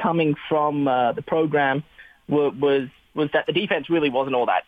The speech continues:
good. You know, they were, they were quite bad. Uh, a lot of missed assignments in practice, missed tackles, and,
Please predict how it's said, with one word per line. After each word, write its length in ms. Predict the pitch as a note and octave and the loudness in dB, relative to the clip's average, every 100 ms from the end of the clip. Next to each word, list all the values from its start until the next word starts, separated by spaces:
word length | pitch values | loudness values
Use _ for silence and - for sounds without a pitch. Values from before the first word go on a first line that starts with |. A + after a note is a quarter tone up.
| _ - | _ -14
good. 380 | - G2+ - - - | -8 -8 -8 -12 -2
You 100 | C#3+ | 0
know, 80 | C#3+ | 2
they 100 | D3+ | 0
were, 120 | D3 | 0
they 80 | - | 0
were 60 | D3+ | -2
quite 260 | - D3 | -2 -4
bad. 440 | - - G1+ - - - | -4 -8 -8 -14 -18 -4
Uh, 340 | B2+ A2+ G#2+ | 0 2 0
a 40 | - - | -2 -10
lot 240 | - E3 E3 | -2 0 2
of 40 | |
missed 280 | D#3+ D#3+ - | 0 -2 -4
assignments 560 | C#3+ C#3 C3 C3 B2 | -4 -2 -2 -2 -4
in 100 | B2+ | -4
practice, 540 | B2 A#2+ A#2 - B2 D#3 | -2 0 -2 -2 -2 -2
missed 260 | - B2+ - | 0 -2 -4
tackles, 640 | - B2+ B2+ C3 A#2 A#2 A#2+ | -4 -4 -2 0 0 0 -2
and, 140 | A2+ | -4